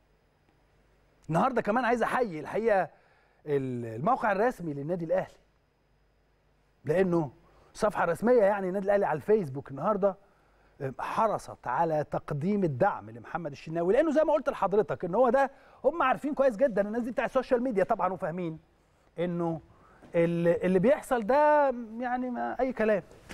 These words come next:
يعني مش هو ده الصح يعني، وإن هناك بعض ال-، الفيك أكاونتس هي اللي بتودينا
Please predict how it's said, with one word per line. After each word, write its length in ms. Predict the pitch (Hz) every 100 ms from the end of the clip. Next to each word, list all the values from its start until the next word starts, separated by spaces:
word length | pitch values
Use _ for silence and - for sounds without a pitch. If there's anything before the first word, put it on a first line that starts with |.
| - - -
يعني 520 | 180 196 220 214 208
مش 200 | 196 -
هو 140 | 220
ده 60 | 196
الصح 340 | - 170 -
يعني، 200 | - - _ _ _ _ _ _ _ _ _ _ _ _ _ -
وإن 180 | 160 185
هناك 400 | 165 190 254 240
بعض 360 | 202 247 247
ال-، 400 | 220 190 175 165
الفيك 640 | 156 147 139 127 - 254 -
أكاونتس 640 | 202 - 214 185 143 - _ -
هي 180 | 196
اللي 120 | 180 170
بتودينا 640 | 151 165 143 214 196